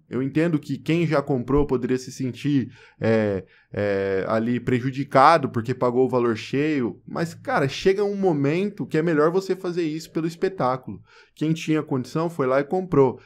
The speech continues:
Quem não tem a condição não vai comprar. Então, baixa esse preço e os torcedores locais aí, pelo menos, é, completam ali os assentos do estádio e vão assistir a final da Libertadores. Eu acho que deveria ser feito isso e não colocar telão pela cidade.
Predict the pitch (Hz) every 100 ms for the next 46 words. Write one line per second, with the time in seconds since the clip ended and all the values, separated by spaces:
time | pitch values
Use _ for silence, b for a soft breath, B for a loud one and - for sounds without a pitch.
0 | B - 160 170 139 120 160 165 156 143
1 | 110 147 151 143 139 139 143 156 160 139
2 | 117 135 160 113 107 131 175 180 170 151
3 | - 139 151 - 110 b b 127 - 147
4 | 143 131 139 131 139 135 127 131 113 123
5 | 135 123 120 135 - b b b 123 117
6 | - _ _ _ - 156 147 139 160 147
7 | 123 120 135 127 120 123 123 120 110 117
8 | - 104 113 131 123 110 131 139 135 -
9 | 123 127 123 117 117 B B B B -
10 | 117 117 123 147 120 113 92 - - 110
11 | 117 117 131 - 123 113 117 117 113 117
12 | 110 107 110 - 117 120 139 139 131 147
13 | 127 110 127 131 110 110 107 95 90 120
14 | -